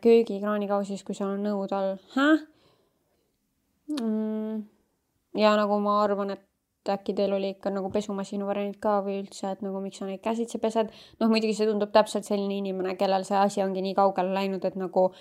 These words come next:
puhtaid riideid ei ole ja siis sa pead lihtsalt midagi selga panema ja siis sa lõpuks jah, lähed mingi keedad oma aluspesu ja pesed köögikraanikausis oma sokke.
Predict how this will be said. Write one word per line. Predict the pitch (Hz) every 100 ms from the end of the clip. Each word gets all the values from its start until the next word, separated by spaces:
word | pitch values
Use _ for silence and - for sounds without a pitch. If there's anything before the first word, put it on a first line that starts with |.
| - - _ _ _ -
puhtaid | 233 220 202 208
riideid | 208 196 190
ei | 196
ole | 208 202 190 190
ja | 208
siis | 196 214
sa |
pead | 214 202 190
lihtsalt | 190 196
midagi | 202 196 196
selga | 214 196
panema | 190 202 196 190
ja | 185
siis | 180
sa | 190
lõpuks | 190 196 -
jah, | 196
lähed | 196 196 190 190
mingi | 190 196 -
keedad | 214 208 196 185
oma | 185 190 190 190 185 - _ - 208
aluspesu | 202 202 202 196 196 185
ja | 180 175 185 190 - - - _
pesed | 202 196 196 -
köögikraanikausis | 202 196 190 190 190 185 185 175 180
oma | 180
sokke. | 180 175 -